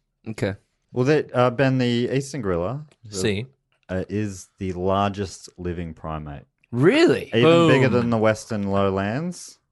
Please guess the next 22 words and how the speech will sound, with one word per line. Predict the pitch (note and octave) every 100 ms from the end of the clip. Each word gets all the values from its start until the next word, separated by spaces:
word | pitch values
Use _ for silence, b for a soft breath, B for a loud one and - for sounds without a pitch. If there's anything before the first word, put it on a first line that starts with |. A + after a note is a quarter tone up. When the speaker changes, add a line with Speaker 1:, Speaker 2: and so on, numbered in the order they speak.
| _ _ _ _ _ -
Speaker 2:
Um, | F#2 F2 F2 E2+ E2+ - _ _ -
it, | C#3
it | C#3+ C3+
actually | C3+ C3+ C#3+ B2
is | A2+
split. | - F3 F#3+
This | C#3+ C3
is | C3 - _ _ _ -
all | C3
the | A#2 G#2 G2
information | F#2+ F#2+ F2+ E2 F2
today | E2 E2+
is | D#2+
brought | - F#2 E2
to | -
you | D2+
by | C#2 D2+ D2+ C#2+
the | -
fantastic | F2+ F2 A#2+ F#2+ - E2
people | - D2 - D2
at | C#2
Wikipedia. | D#2 - - E2 D2 C2+ C#2